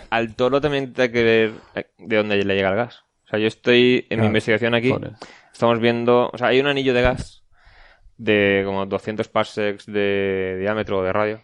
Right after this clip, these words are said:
Speaker 1: o sea, unos mil años luz. Y parece que es-, podría estar conectado con el toro central.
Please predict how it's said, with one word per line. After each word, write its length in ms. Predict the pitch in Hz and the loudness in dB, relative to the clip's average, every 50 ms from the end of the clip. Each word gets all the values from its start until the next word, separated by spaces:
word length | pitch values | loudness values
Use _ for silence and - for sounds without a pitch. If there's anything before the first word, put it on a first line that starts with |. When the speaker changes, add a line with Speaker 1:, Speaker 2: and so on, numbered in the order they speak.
| _ _ _ | _ _ _
Speaker 1:
o 40 | |
sea, 160 | - 104 95 101 | -2 -2 0 0
unos 340 | 107 113 110 110 110 110 | 0 -2 0 -2 -2 -2
mil 160 | - 120 127 127 | -2 0 0 0
años 220 | 120 110 107 101 | 0 0 -4 -6
luz. 140 | 101 98 - - - - - - _ _ _ _ - - - - - - - - - - _ _ _ _ _ _ _ _ _ _ _ _ _ _ - | -6 -8 -10 -12 -20 -20 -20 -20 _ _ _ _ -20 -20 -20 -20 -20 -20 -20 -20 -20 -20 _ _ _ _ _ _ _ _ _ _ _ _ _ _ 0
Y 680 | 131 131 123 120 117 117 117 117 117 117 117 113 113 | 2 4 6 6 6 6 4 4 4 2 2 0 -2
parece 320 | 98 120 117 123 - - | 0 -2 -2 -2 -2 -4
que 80 | 135 139 | -4 -6
es-, 160 | 131 - _ _ _ _ _ _ _ _ _ _ - | -6 -8 _ _ _ _ _ _ _ _ _ _ -8
podría 380 | - 123 123 120 120 131 131 | -4 -2 0 0 2 2 2
estar 160 | 135 - 139 123 | 2 2 0 -2
conectado 480 | 131 127 123 113 - 131 127 127 127 | -2 -4 -4 -2 0 2 2 2 2
con 120 | 123 123 117 | 0 0 0
el 260 | 110 110 104 101 98 | 0 0 -2 -2 -2
toro 220 | 113 110 110 110 | 0 0 0 0
central. 500 | 104 107 104 101 - 98 101 95 - _ | -2 -4 -8 -8 -4 -4 -4 -4 -4 _